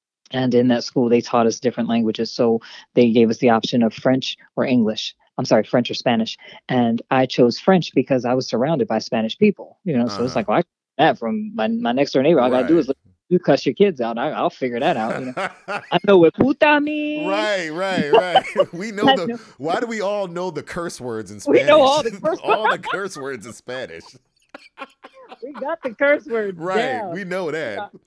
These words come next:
Speaker 2: It's like,
Speaker 1: And, and in
Speaker 2: mm-hmm.
Speaker 1: my mind, that's Spanish. I can speak Spanish. If I can cuss you out, I can speak Spanish. So,
Speaker 2: Right, right.
Speaker 1: yeah, I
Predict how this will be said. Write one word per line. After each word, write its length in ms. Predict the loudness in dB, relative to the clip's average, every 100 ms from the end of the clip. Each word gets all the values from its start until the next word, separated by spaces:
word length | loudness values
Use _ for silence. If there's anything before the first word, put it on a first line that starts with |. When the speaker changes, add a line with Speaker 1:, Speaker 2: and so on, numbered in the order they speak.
| -18
Speaker 2:
It's 100 | -12
like, 120 | -12 -10
Speaker 1:
And, 80 | -10
and 140 | -6 -2
in 80 | -2
Speaker 2:
mm-hmm. 20 |
Speaker 1:
my 100 | -4 -4
mind, 280 | -4 -2 -4
that's 140 | -6
Spanish. 360 | 0 0 0 -6
I 100 | -8
can 100 | -10
speak 220 | -8 -8
Spanish. 240 | -6 -6
If 80 | -4
I 80 | -4
can 100 | -4
cuss 240 | -4 -4
you 120 | -4 -4
out, 160 | -4
I 80 | -6
can 120 | -10
speak 200 | -14 -14
Spanish. 340 | -6 -6 -6 -10
So, 80 | -8
Speaker 2:
Right, 400 | -6 -6 -12 -16
right. 300 | -12 -10 -4
Speaker 1:
yeah, 120 | -6 -6 _
I 40 | _